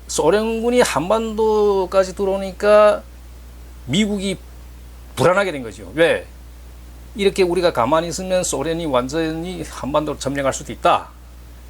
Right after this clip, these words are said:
그래서 미국이 갑자기 소련한테 이제 요청합니다. 그 조선반도는 삼팔선을 경계로 우리 두 나라가 나눠 먹자. 네 혼자 먹지 말고 우리 나눠 먹자.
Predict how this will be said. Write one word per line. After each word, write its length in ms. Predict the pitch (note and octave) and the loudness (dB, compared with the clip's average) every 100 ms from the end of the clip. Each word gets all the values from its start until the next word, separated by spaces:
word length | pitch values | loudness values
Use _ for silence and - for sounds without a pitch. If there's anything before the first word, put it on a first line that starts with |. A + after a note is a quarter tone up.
| - | -4
그래서 500 | F#3 G3 F#3+ F3 F#3+ | 2 4 4 2 -2
미국이 480 | E3+ F#3+ F3 F#3 F3 | -2 -6 -6 -4 -2
갑자기 680 | C3 C#3+ F3 F3+ E3+ E3+ E3 | -2 -2 -2 -2 -4 -4 -6
소련한테 880 | D3+ D#3 E3 E3+ D#3+ E3+ E3 D#3+ - - - - | -6 -6 -6 -8 -8 -6 -4 -6 -8 -16 -20 -12
이제 160 | - | -2
요청합니다. 600 | D#3 A#3 - A2+ G#2+ F2 - - - - - - - - - - - - - - - | 4 4 2 -4 -8 -12 -14 -20 -20 -20 -20 -20 -20 -20 -20 -20 -20 -20 -20 -20 -12
그 320 | - F#3+ F3+ D#3+ | -4 0 0 0
조선반도는 1120 | C3 E3 F#3 F#3 G#3 G3+ E3+ F#3+ A3 D3 G2+ - - - | 2 2 2 2 2 2 0 2 0 -2 -6 -12 -18 -8
삼팔선을 1200 | - - C#3 - F3 E3+ G3+ F#3+ F#3+ F#3+ F#3+ F3+ | -4 -2 -2 0 0 0 -4 -4 -4 -4 -2 -4
경계로 760 | - C#3 D#3 D#3+ E3+ F3+ F3+ D#3 | -2 -2 -2 -2 0 0 0 -2
우리 180 | D3 D#3 D3+ - - | -6 -8 -10 -16 -12
두 380 | D#3+ D#3 D#3 D3 | -10 -8 -6 -2
나라가 280 | D3+ D#3 | 0 0
나눠 220 | C3+ A2+ A#3+ | 0 2 4
먹자. 400 | F#3 C#3+ - - - - - - - - - - - - - - - - - - - - - - - - - | 2 0 -2 -8 -18 -20 -20 -20 -20 -20 -20 -20 -20 -20 -20 -20 -20 -20 -20 -20 -20 -20 -20 -20 -20 -20 -12
네 160 | C3+ D3 | -2 0
혼자 260 | D3+ D3 | 2 2
먹지 220 | D#3+ C3+ D#3+ | 0 0 0
말고 160 | D3 | 0
우리 160 | C3 C3+ | -2 -2
나눠 240 | B2+ B2+ | 0 0
먹자. 320 | E3+ - F#2+ | -2 -6 -8